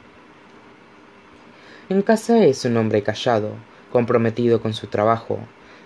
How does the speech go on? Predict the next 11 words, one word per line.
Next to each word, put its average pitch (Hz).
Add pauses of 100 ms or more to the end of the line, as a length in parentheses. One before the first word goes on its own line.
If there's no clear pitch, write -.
(180)
pero 170
durante 175
el 175
camino 185
comienza 117
a 107
abrirse, 110 (500)
a 165
ser 180
más 196
expresivo, 151